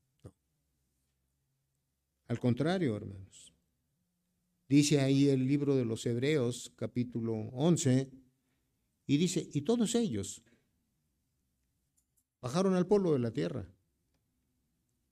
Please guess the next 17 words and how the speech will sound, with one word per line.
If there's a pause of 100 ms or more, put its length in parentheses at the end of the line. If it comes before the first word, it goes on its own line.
(240)
Y
no
recibieron
nada, (1160)
sino
que
esperaban,
dice. (1000)
Esperaban
el
premio. (1300)
Ya
habían
corrido. (2500)
Ya
habían
corrido.